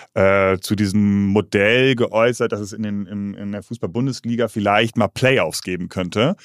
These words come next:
Ähm, das ist ja so eine andere Form der, der Meisterschaft ausspielen. Und das ist halt ein Thema, was sehr diskutiert wird im, im, in der Fußball-Fanszene oder auch im Fußball-Business allgemein. Und, ähm, da hat er sich einfach erstmal zu geäußert und,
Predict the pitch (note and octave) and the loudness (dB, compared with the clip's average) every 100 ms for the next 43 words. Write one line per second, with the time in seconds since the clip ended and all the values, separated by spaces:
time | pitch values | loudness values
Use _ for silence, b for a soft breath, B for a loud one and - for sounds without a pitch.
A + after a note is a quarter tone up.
0 | B B B A2 G#2+ G#2 G#2 G2+ G2+ G2+ | B B B 2 4 4 2 0 -2 -2
1 | G#2 F#2+ G2 G#2 G#2 G2+ - G#2 G#2 G2+ | -2 0 0 0 0 0 2 2 2 2
2 | G2+ G2+ G2 G2 A2 B2 G#2 F#2 - F2+ | 2 2 2 2 2 2 0 -2 -2 -4
3 | F#2+ - F#2+ G2 C3 E3 B B - A2 | -4 -6 -6 -4 -4 -8 B B -2 0
4 | A2+ A#2+ A2+ A2+ A2 G#2 A2+ G#2 B2 B2+ | 2 0 0 0 0 -2 -4 -4 0 2
5 | A#2 G#2+ A#2 G#2 - G#2 A2+ G#2+ G2+ F#2 | 2 2 0 -2 -4 -2 -2 0 -2 -2
6 | F#2 F2+ F2+ F#2 F#2 F#2 F#2+ F#2+ F#2 F#2 | -8 -8 -10 -10 -10 -10 -8 -6 -6 -10
7 | F#2+ G2 G2+ - A#2 G#2+ F#2+ A2+ A2 A#2 | -14 -18 -14 -10 -2 -2 0 0 2 2
8 | - A2 G#2+ G#2 G2+ G2 F#2 F#2+ F#2 - | 0 0 2 2 0 0 0 0 -4 -8
9 | A2+ G2 G2+ G#2+ F#2+ F2+ F2+ F2+ F#2 G2 | -4 -4 -2 -4 -4 -4 -4 -2 -2 -2
10 | C3 B B B B A#2 A2 G#2+ G#2+ G#2+ | -4 B B B B 2 4 4 4 0
11 | - _ - G#2+ G#2 G2+ A2 B2 A2+ A2 | -4 _ -6 0 2 2 2 0 0 0
12 | A2+ A2+ A2 G2 G#2 F#2+ C3+ E3+ E3 - | 0 0 -4 -4 0 2 2 2 0 -2
13 | B B B - A#2 A#2 A#2 A#2 A#2 A#2 | B B B 0 2 4 4 4 2 2
14 | A#2 | 0